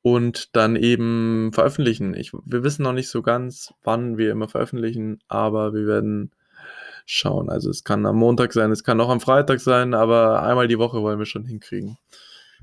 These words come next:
Gut, vielen Dank fürs Zuhören und dann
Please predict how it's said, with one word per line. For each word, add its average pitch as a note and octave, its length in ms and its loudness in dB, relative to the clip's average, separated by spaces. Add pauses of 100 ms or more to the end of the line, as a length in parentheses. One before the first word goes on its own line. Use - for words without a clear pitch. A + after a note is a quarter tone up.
Gut, C#3 220 0
vielen F3 220 2
Dank G3 200 4
fürs E3+ 220 -8
Zuhören F3 540 0
und C#3 500 -6 (160)
dann B2 640 -4